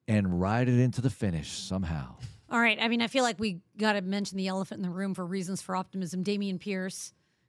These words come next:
Speaker 2: getting his
Speaker 1: Oh,
Speaker 2: best
Speaker 1: yeah.
Speaker 2: game of the year, seventy-five yard touchdown run. I mean, the week before we were talking about him putting the ball on the ground,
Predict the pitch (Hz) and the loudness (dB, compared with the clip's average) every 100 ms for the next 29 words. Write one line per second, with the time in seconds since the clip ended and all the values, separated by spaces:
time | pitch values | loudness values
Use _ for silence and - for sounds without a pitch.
0 | _ 220 208 190 202 - 208 170 220 208 | _ 0 0 0 0 2 2 2 0 0
1 | 202 190 196 185 208 202 202 180 190 175 | -2 -2 -2 -2 -4 -2 -2 0 -2 -4
2 | 202 - 202 190 190 190 185 180 - - | -8 -6 -6 -4 -2 -2 -2 -4 -12 -20
3 | _ 233 240 196 208 254 240 240 - 254 | _ 2 4 2 2 2 0 -2 2 2
4 | 247 226 - 220 214 208 196 208 220 208 | 4 2 2 0 0 -2 -4 -4 -2 -2
5 | 180 196 185 190 196 180 190 185 190 202 | -2 0 0 0 -2 0 0 0 0 -2